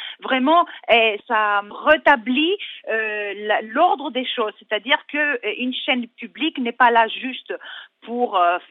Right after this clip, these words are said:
faire, euh, de l'audience, mais surtout de soutenir la culture grecque, qui est très importante et une force des jeunes actuellement, qui est un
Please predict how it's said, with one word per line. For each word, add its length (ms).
faire, 340
euh, 400
de 160
l'audience, 560
mais 220
surtout 400
de 120
soutenir 680
la 220
culture 640
grecque, 480
qui 140
est 160
très 280
importante 580
et 400
une 120
force 340
des 180
jeunes 320
actuellement, 500
qui 440
est 440
un 440